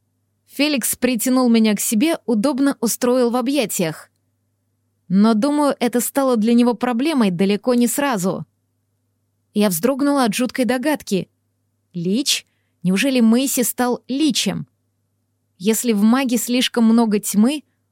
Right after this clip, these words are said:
он не может умереть, он становится личем. Булавка признала Мэйси — потому что по ту сторону зеркала был он.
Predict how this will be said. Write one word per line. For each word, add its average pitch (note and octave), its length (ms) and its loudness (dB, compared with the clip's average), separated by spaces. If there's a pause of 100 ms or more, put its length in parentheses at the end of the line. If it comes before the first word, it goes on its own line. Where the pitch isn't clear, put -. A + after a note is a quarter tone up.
(100)
он A#3+ 200 2
не C4 80 2
может C#4 460 -2
умереть, G#3+ 640 2 (280)
он G#3+ 160 0
становится C4 560 -2
личем. A3 500 -4 (640)
Булавка A#3 440 0
признала C4 480 0
Мэйси — A3 560 0 (320)
потому A3 280 0
что A3+ 180 -4
по A3+ 140 -2
ту A#3+ 120 -2
сторону A3+ 480 2
зеркала A#3 440 0
был A3 380 0
он. C4+ 320 0